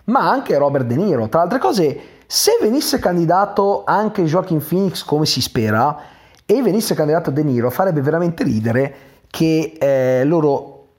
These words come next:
arrivassero a essere avversari, ma abbiano recitato insieme. Sapete tutti cosa succede verso il finale di Joker, per cui sarebbe estremamente divertente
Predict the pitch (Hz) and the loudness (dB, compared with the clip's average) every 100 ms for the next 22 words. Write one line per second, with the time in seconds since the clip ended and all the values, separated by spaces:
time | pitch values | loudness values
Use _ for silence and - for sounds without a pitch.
0 | _ _ _ _ - _ _ _ 180 170 | _ _ _ _ -20 _ _ _ 0 2
1 | 175 208 170 - 170 175 156 - 156 143 | 2 2 0 0 2 2 0 -2 -2 -2
2 | - 190 196 151 202 214 - 165 123 117 | -2 -2 0 0 0 0 -2 0 0 0
3 | 127 147 - - _ _ _ _ _ _ | 0 -2 -8 -20 _ _ _ _ _ _
4 | _ _ _ _ _ _ _ _ - 185 | _ _ _ _ _ _ _ _ -4 0
5 | 196 190 185 190 - 190 180 170 165 170 | 2 4 4 2 0 0 2 2 2 0
6 | 165 180 226 - 160 160 135 147 131 - | -2 0 0 0 0 0 0 0 -2 -2
7 | 214 - 143 135 - 151 139 131 131 - | -4 -2 -2 -2 -2 0 0 -2 -4 0
8 | 139 127 123 117 - 123 - 127 113 110 | 0 2 0 -2 -4 -8 -4 -2 0 0
9 | 107 95 - - - - 127 113 127 101 | 0 -4 -10 -20 -18 -6 -4 0 0 0
10 | - 101 85 92 - - 143 135 - - | -4 -6 -6 -8 -12 -6 -2 -2 -4 -12
11 | - - 147 151 139 135 139 - - 175 | -20 -6 -2 0 0 0 0 -2 -2 -4
12 | - 165 151 139 147 165 151 110 104 - | -2 -2 0 2 0 0 -2 -2 -2 -2
13 | 98 92 - | -4 -4 -8